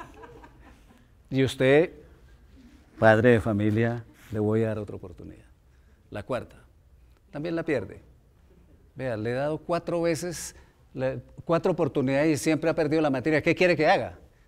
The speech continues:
No sea mentiroso. Le he dado la misma cuatro veces, que no es lo mismo. Le he hecho la, le ha buscado la misma información a través del mismo procedimiento. No, varíele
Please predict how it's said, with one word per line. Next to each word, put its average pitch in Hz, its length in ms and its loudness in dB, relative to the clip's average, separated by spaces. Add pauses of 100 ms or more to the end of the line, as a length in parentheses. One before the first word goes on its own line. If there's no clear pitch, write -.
No 208 80 -14
sea 139 140 -10
mentiroso. 107 560 -8 (560)
Le 117 100 -8
he - 20 -4
dado 127 160 -2
la 131 140 -4
misma 127 280 -4
cuatro 127 320 -6
veces, 123 360 -6
que 117 80 -14
no 113 80 -10
es 104 80 -10
lo 113 80 -8
mismo. 110 300 -12 (1400)
Le 185 160 2
he 208 40 6
hecho 214 200 2
la, 175 200 2
le 156 140 2
ha 170 60 6
buscado 180 440 0
la 131 140 0
misma 214 260 2
información 208 680 -2 (120)
a 143 120 -4
través 147 320 0
del 180 100 0
mismo 185 240 -2
procedimiento. 175 640 -4
No, 196 320 -2
varíele 127 880 -4